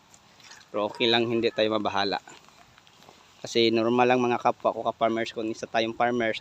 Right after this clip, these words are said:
ah, hindi lang isang beses to natin naranasan, maraming beses na. Kasi matagal na po tayo sa pag-farming, nasa thirty-four years na po tayo. So, kaya nga nasabi ko sa inyo, pag makaranas kayo ng ganito, hindi lang tayo mabahala.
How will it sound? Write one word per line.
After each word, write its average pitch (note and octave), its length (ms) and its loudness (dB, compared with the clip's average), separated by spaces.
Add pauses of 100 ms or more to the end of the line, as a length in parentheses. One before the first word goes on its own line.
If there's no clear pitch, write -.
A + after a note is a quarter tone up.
ah, G2+ 400 -4
hindi A2+ 240 0
lang A#2+ 160 2
isang A#2 240 0
beses A#2 320 -4
to B2 80 -4
natin A#2+ 320 0
naranasan, A#2+ 560 2
maraming A2 320 0
beses A2+ 320 -4
na. A2 160 -2 (920)
Kasi A#2 640 4
matagal A#2+ 380 4
na - 20 2
po - 140 -8
tayo B2 160 6
sa - 160 -2
pag-farming, C3 840 6
nasa A#2+ 300 -2
thirty-four B2 560 4
years C3 180 6
na A2+ 80 -4
po - 140 -6
tayo. B2+ 400 8 (1040)
So, - 100 -14
kaya B2+ 240 4
nga B2 140 4
nasabi B2 340 4
ko B2 140 0
sa C#3 100 2
inyo, C3 320 4 (240)
pag G#2+ 160 -2
makaranas B2+ 460 2
kayo B2+ 160 4
ng B2+ 100 4
ganito, B2 380 2
hindi A#2+ 160 0
lang A#2 160 0
tayo A#2+ 160 4
mabahala. G#2+ 580 2